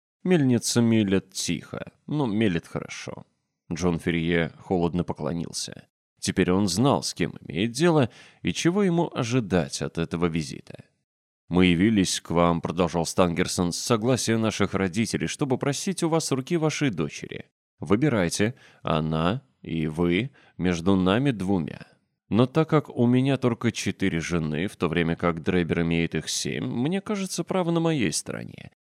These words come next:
и моё предложение будет принято более благосклонно». «Нет-нет, брат Стангерсон», воскликнул другой, «дело не в том, сколько женщин мы имеем,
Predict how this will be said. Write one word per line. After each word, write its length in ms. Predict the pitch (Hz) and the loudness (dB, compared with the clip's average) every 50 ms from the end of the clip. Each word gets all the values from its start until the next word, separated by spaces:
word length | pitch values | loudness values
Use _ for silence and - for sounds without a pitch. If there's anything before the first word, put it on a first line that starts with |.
| _ - | _ -2
и 80 | - 82 | 0 2
моё 300 | 82 85 82 85 95 98 | 4 6 6 6 4 4
предложение 580 | 98 98 82 85 90 87 78 95 95 98 104 | 2 0 2 2 2 2 2 2 2 2 0
будет 320 | 98 92 92 80 104 95 - | 0 0 0 -2 -2 -2 -2
принято 400 | 113 98 87 92 101 101 - 120 | -2 0 0 0 0 0 -2 -2
более 380 | 113 107 110 110 107 107 113 | 0 0 2 2 2 2 0
благосклонно». 960 | 107 110 107 98 90 92 - - - - - - - - - - - - - _ _ _ _ | 0 0 -2 -2 -2 -2 -4 -4 -8 -8 -10 -10 -12 -14 -16 -20 -20 -20 -20 _ _ _ _
«Нет-нет, 720 | - 95 98 98 98 98 90 - 107 117 143 131 - - | -4 -2 0 2 2 0 0 0 2 2 2 2 2 0
брат 300 | 87 82 87 87 80 - | -2 -2 -2 -2 -2 -4
Стангерсон», 640 | - - - 95 85 85 82 90 - - - 92 90 85 | -4 -4 -2 -2 0 0 -2 -2 -2 -2 -2 0 0 0
воскликнул 540 | 87 82 - - - 98 90 - 95 92 | -2 -2 -4 -4 -4 -4 -2 -2 -2 -2
другой, 420 | 87 87 110 120 120 110 90 80 - _ _ _ _ _ - | -2 -2 -2 0 0 0 0 0 -4 _ _ _ _ _ -12
«дело 320 | - 82 87 143 165 170 170 | -6 0 2 2 4 4 2
не 100 | 175 170 | 0 0
в 60 | 156 | -2
том, 180 | - 196 175 | -2 -2 -2
сколько 380 | 139 - - 175 156 - 170 165 | 0 0 0 -2 0 0 -2 -2
женщин 400 | 135 160 170 131 92 - - 92 | 0 2 2 0 0 -2 -2 0
мы 220 | 95 107 127 147 | 0 0 0 0
имеем, 340 | 147 117 85 58 50 50 - | 0 0 -2 -2 -4 -8 -14